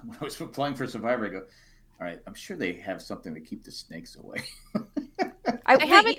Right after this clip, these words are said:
Speaker 3: a wrangler. They have animal handlers.
Speaker 1: Yeah, I don't know. That, that thing looked like it was pretty, uh,
Speaker 3: That's how they always get those lovely snakes, like,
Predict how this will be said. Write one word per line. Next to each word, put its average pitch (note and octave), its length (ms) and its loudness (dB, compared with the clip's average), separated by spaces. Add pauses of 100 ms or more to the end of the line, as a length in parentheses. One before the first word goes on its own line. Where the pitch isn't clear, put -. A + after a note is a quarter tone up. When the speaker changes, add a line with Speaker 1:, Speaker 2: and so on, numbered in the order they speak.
Speaker 3:
a F4 160 10
wrangler. C4 560 4
They B3 80 4
have D4 140 8
animal F#4+ 400 8
handlers. G3 840 -2
Speaker 1:
Yeah, F2+ 220 -2
I G#2+ 40 6
don't A#2 120 2
know. A2+ 200 4
That, A#2 220 0
that A#2+ 180 -8
thing A2+ 160 0
looked A2 140 2
like G2+ 100 0
it G2 60 0
was F#2+ 100 -6
pretty, F#2+ 460 2
uh, F2 200 -4 (380)
Speaker 3:
That's D#4 160 6
how F#4+ 180 8
they D#4 140 8
always C4+ 220 4
get C4+ 240 4
those A#3 180 4
lovely A3 380 4
snakes, A3 420 -4
like, F3+ 260 2